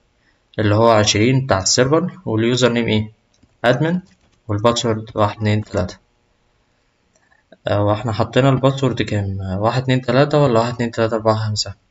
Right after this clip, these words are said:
آه، دي خلينا سريعاً كده admin، وهنا واحد، اتنين، تلاته. تمام، واحد، اتنين، تلاته. اوكي.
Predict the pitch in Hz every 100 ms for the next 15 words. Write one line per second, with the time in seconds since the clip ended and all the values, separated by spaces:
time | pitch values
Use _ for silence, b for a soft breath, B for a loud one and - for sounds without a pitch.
0 | _ _ _ _ _ _ _ _ _ -
1 | 101 98 104 107 113 - - _ _ _
2 | _ b b b b - 104 95 101 113
3 | 107 98 101 110 113 113 120 123 120 135
4 | 156 151 - _ _ _ - 101 110 110
5 | 107 110 - 107 104 98 113 156 - _
6 | _ _ _ _ _ _ _ - 104 104
7 | 98 104 110 107 98 95 87 - _ _
8 | _ - 107 107 - 95 95